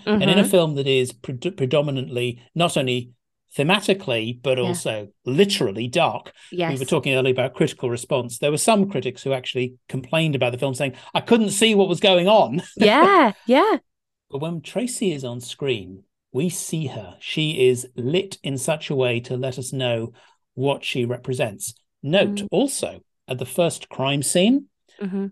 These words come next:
Speaker 1: Somerset finds a quotation from Paradise Lost.
Speaker 2: Mm-hmm.
Speaker 1: "Long is the way and hard that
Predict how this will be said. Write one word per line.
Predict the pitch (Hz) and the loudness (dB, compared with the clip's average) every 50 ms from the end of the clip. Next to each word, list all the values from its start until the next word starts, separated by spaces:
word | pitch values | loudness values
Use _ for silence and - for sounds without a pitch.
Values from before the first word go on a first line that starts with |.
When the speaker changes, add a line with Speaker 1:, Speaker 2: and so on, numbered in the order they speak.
| _ | _
Speaker 1:
Somerset | _ - - 156 165 156 - - 170 143 - - | _ -2 -2 0 0 0 0 2 2 0 0 -2
finds | - - - - 165 160 139 117 107 101 110 107 - - | -8 -6 -4 -4 -2 -2 -4 -6 -8 -8 -10 -12 -12 -12
a | |
quotation | 123 - - 127 120 - - 147 143 131 - - 113 101 107 104 | -10 -8 -6 -6 -6 -2 0 0 0 0 -2 -6 -8 -8 -10 -12
from | - - 123 120 | -10 -10 -10 -10
Paradise | 123 - 139 127 123 120 120 131 113 113 107 - - | -6 -4 -2 0 0 0 -2 -4 -6 -6 -6 -6 -4
Lost. | 151 160 131 - - - - - - - - _ - | -2 -2 -2 -2 -6 -10 -10 -10 -14 -16 -20 _ -6
Speaker 2:
Mm-hmm. | 196 202 185 180 196 190 185 190 208 214 | -4 -4 -4 -4 -4 -4 -4 -4 -6 -8
Speaker 1:
"Long | - 123 139 139 135 139 143 143 147 160 | -6 -2 0 2 2 2 0 -2 -4 -4
is | - 165 - - | -6 -8 -8 -4
the | - 135 | -4 -2
way | 127 127 127 123 123 120 120 123 131 - - | 0 2 2 2 2 2 0 0 -2 -4 -6
and | - 117 | -10 -10
hard | 117 - - 143 131 120 113 110 107 107 117 - - _ _ _ _ _ _ - | -8 -4 0 2 2 2 2 2 0 -2 -4 -8 -12 _ _ _ _ _ _ -14
that | 120 - | -14 -14